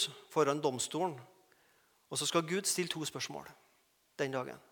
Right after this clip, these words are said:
Og det første spørsmålet er, «Hva gjorde du med Jesus, min sønn?» Det er det første spørsmålet du får. «Hva gjorde du med Jesus, min sønn?»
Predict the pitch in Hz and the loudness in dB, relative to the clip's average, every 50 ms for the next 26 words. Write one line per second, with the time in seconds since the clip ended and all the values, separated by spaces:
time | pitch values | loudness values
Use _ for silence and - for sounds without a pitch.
0 | _ _ _ _ _ _ _ _ _ _ _ _ _ _ - 143 147 - - 180 | _ _ _ _ _ _ _ _ _ _ _ _ _ _ -6 -4 -4 -2 -2 -2
1 | - - 160 147 - 160 135 - - 131 127 131 143 143 135 123 117 117 - - | 0 0 -2 0 0 0 -2 0 0 0 2 4 4 4 4 0 -2 -6 -12 -18
2 | - - _ _ _ _ _ _ _ _ _ _ _ - - 160 160 160 139 127 | -20 -20 _ _ _ _ _ _ _ _ _ _ _ 0 2 2 2 2 0 -2
3 | 113 123 127 139 143 139 127 113 - - 139 - - 143 139 135 - - 151 147 | -2 -2 -2 0 2 2 2 2 0 -2 -2 -2 -2 -2 -4 -4 -4 -6 -6 -8
4 | 143 - - _ _ _ _ _ _ _ _ _ _ _ _ _ _ _ _ _ | -10 -16 -20 _ _ _ _ _ _ _ _ _ _ _ _ _ _ _ _ _
5 | _ _ _ _ _ _ _ _ _ _ _ _ _ _ _ _ _ _ _ _ | _ _ _ _ _ _ _ _ _ _ _ _ _ _ _ _ _ _ _ _
6 | _ _ _ _ _ - 143 - - 165 - - 143 - 156 131 - 156 135 127 | _ _ _ _ _ -4 -2 -2 -2 -4 -4 -4 -2 -2 -2 -2 -2 -4 -4 -6
7 | 135 135 117 - - - - - - _ _ - 151 147 143 131 123 123 127 139 | -6 -6 -6 -8 -8 -10 -12 -18 -20 _ _ 0 0 2 2 0 -2 -2 0 0
8 | 135 123 123 - - 131 - 139 135 135 131 - 147 147 156 | 0 0 0 0 -4 -4 -6 -6 -6 -6 -6 -6 -8 -10 -12